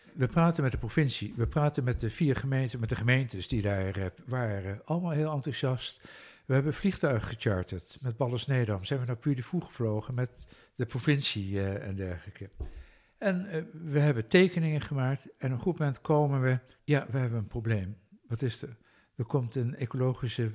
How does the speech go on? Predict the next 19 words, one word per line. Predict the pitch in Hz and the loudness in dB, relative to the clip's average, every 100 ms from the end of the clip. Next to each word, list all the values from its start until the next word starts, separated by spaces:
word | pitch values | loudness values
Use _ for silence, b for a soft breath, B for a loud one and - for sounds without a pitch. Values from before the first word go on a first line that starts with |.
| - | -4
eh, | 104 | -6
p-, | - 120 104 | -4 -4 -2
zone, | - 135 120 113 - B | 2 2 2 -2 -4 B
is | 117 | -6
gepland | - - 127 117 104 - | -6 -4 0 0 0 -6
dwars | 120 131 - | -2 -2 0
door | 131 123 - | -2 -4 -4
uw | 139 110 | -4 -2
gebied | 110 123 127 | -2 -2 -2
heen, | 123 131 165 B B B | 0 0 -4 B B B
dus | - 113 | -2 -2
het | |
kan | - 120 | 0 0
niet | 110 | 0
doorgaan. | 110 95 - 104 92 _ _ _ | 0 -2 -6 -14 -16 _ _ _
Twee | - 180 185 | 0 4 4
jaar | 180 170 | 4 0
werk, | 147 147 180 - - - _ b b b b b b | 2 2 2 -2 -10 -20 _ b b b b b b
ja, | 123 135 | -2 -2